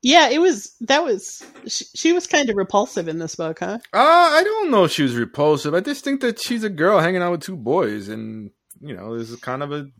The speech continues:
Speaker 2: weird gender differentiation, differentiation, excuse me. Um, I mean, it's a weird, yeah, I mean, it, this book goes, uh, gender stereotypes right down the middle. Like, there, you're either a, a man or a woman.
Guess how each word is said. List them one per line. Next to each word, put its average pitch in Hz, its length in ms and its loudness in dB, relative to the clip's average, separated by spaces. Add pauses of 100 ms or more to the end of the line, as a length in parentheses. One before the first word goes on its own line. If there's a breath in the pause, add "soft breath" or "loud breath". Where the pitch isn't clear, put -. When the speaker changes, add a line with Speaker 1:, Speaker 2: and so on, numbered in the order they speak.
(140)
Speaker 2:
weird 135 380 -2 (1040)
gender 151 280 0
differentiation, 92 1080 -12
differentiation, 98 920 -10
excuse 92 280 -18
me. 82 80 -20 (580 soft breath)
Um, 107 840 -4 (380)
I 123 60 -10
mean, 127 160 -6
it's 135 360 -2
a 147 100 -4
weird, 135 360 2 (560)
yeah, 110 200 -8
I 90 60 -10
mean, 104 300 -10
it, 104 180 -14
this - 320 2 (120)
book 117 240 -2 (180)
goes, 104 320 -6 (280)
uh, 95 180 -8
gender 107 300 -6
stereotypes 98 720 -8
right 95 380 -6
down 92 180 -8
the 90 60 -12
middle. 80 280 -16
Like, 87 260 -14
there, 98 240 -10
you're 104 260 -6
either 98 340 -6
a, 87 360 -14
a 87 40 -14
man 104 320 -6
or 107 100 -6
a 98 60 -10
woman. 95 240 -12